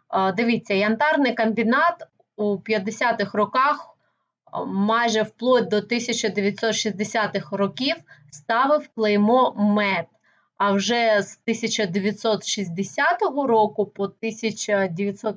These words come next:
вісімдесят там якийсь, а, рік вже було клеймо «Я К». Отже, якщо ви купили брошечку і там стоїть мед, можете, е, бо люди часто перепитують, мед, може, це не бурштин?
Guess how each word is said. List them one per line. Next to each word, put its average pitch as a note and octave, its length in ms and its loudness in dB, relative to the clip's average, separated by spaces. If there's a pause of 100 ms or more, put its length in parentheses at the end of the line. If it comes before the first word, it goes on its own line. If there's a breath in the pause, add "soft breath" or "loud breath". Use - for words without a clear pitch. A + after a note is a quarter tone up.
(120)
вісімдесят G3 680 -4
там F3+ 200 -6
якийсь, F#3 560 -8 (640 soft breath)
а, F#3 320 -4
рік C#4+ 440 0 (420)
вже A#3+ 420 0 (280)
було G#3 580 2
клеймо G#3+ 680 4
«Я A3 460 0 (160)
К». F#3 360 0 (340 soft breath)
Отже, G3+ 400 2
якщо G#3 680 0 (180)
ви A3 120 0
купили G3+ 600 0
брошечку F#3+ 840 -2
і F#3+ 40 -2
там G3+ 320 2
стоїть F#3 640 -4
мед, G#3 420 -2 (500 loud breath)
можете, A#3+ 480 0 (380)
е, F#3+ 300 2 (180)
бо G3 260 0
люди B3 260 2
часто A#3+ 360 -2
перепитують, G#3+ 720 0
мед, A3+ 340 0
може, A3+ 400 2
це A#3 220 0
не A3 120 2
бурштин? B3+ 800 -2